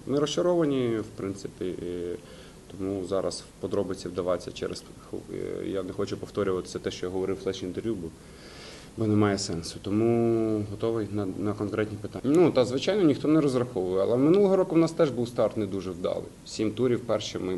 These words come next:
не добрали очки, потім вирівняли. У нас помінялася команда, ще раз хочу наголосити. Е, нічого зразу не буває, це перший момент. Другий момент, е,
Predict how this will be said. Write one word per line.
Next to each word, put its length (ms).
не 160
добрали 440
очки, 480
потім 300
вирівняли. 920
У 80
нас 180
помінялася 560
команда, 360
ще 200
раз 160
хочу 220
наголосити. 500
Е, 600
нічого 380
зразу 320
не 100
буває, 380
це 120
перший 380
момент. 240
Другий 220
момент, 460
е, 600